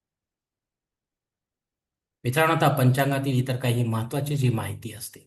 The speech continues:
ती आता आपण पाहणार आहोत. पंचांग शुद्धी, मित्रांनो, नाही.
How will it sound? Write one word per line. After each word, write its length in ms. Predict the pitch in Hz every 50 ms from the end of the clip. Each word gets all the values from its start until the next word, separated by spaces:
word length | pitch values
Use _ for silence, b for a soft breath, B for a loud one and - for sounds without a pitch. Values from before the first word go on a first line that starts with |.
| _ _ -
ती 80 | 143 131
आता 200 | 120 - - 123
आपण 260 | - - 127 131 127
पाहणार 340 | 127 123 - - 104 101 110
आहोत. 280 | - - - - _ _ _ _ _ B B B B B B _
पंचांग 320 | - 131 127 139 147 151 147
शुद्धी, 300 | 147 147 143 135 147 147
मित्रांनो, 560 | 147 143 135 139 143 131 131 131 127 131 135 139 139 143
नाही. 300 | 127 123 - - -